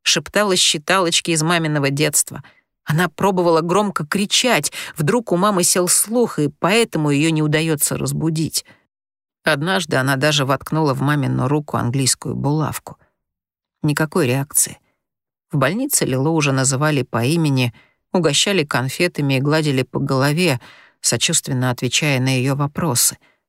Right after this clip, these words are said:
Она слышала лишь то, что хотела услышать. Мозг отфильтровывал дурное. Между надеждой и действительным положением дел она всегда выбирала первое.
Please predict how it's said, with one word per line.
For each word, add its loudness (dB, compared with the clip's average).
Она 0
слышала 0
лишь 0
то, -2
что -4
хотела 0
услышать. -2
Мозг 0
отфильтровывал 0
дурное. -2
Между 0
надеждой 0
и 0
действительным 0
положением 0
дел 2
она 0
всегда 0
выбирала 0
первое. -6